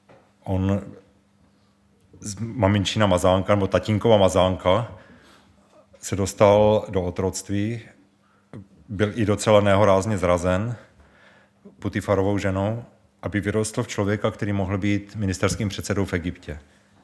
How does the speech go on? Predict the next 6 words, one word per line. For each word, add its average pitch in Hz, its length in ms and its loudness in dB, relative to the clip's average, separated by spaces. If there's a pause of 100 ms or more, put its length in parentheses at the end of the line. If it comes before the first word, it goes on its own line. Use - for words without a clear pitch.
(360)
Pravděpodobně 98 520 0
ty 110 100 -4
zkušenosti 107 480 -6
potřeboval. 78 640 -6 (1300)
A 107 60 -2
Mojžíš, 92 840 0